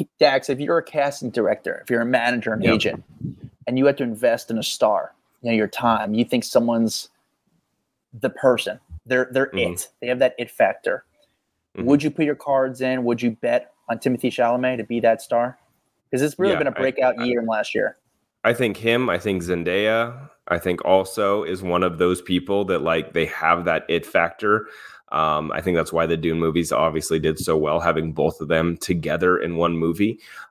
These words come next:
Speaker 2: Um, but yeah, hundred percent. He, he seems to have that thing, and he attracts a, a very young audience, and he's bringing people into the movies.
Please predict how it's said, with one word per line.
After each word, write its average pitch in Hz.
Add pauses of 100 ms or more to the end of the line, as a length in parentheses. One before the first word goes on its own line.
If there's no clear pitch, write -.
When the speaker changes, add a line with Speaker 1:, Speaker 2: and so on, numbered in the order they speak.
Speaker 2:
Um, 85 (400)
but 110
yeah, 90
hundred 104
percent. 82
He, 87
he 92
seems 110
to 92
have 90
that -
thing, 92 (360)
and 98
he 98
attracts 92
a, 85
a 90
very 85
young 85
audience, 85
and 87
he's 82
bringing 85
people 82
into 80
the 76
movies. 67